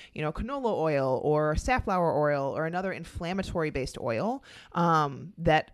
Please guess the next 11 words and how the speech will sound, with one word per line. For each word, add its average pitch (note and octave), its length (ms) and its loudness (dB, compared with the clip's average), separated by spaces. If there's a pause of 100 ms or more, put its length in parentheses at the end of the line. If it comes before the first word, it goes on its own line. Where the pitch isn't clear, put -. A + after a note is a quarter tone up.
can E3 180 -2
cause D3+ 520 4
gut - 260 0
irritation. - 600 -8 (240)
So E3 360 8
intolerances G3+ 720 4
can F3+ 160 0
result E3 300 2
from E3 140 -6
the - 140 -6
absence G3+ 640 0